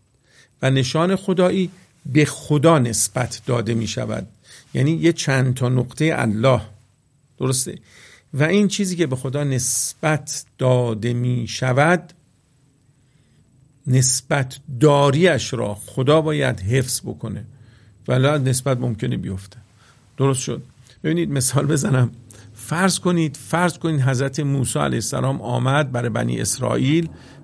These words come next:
پی-، دورهٔ پیامبری حضرت تمام شد، فرض کنید،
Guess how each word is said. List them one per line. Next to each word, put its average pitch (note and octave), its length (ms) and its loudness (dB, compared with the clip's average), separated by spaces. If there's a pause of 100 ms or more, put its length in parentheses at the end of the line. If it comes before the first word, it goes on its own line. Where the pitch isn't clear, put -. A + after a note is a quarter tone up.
پی-، - 200 -12
دورهٔ D3 460 4
پیامبری C3 680 -2
حضرت A#2+ 420 -2
تمام C3 440 2
شد، A2+ 320 -6
فرض D3+ 400 0
کنید، - 360 -8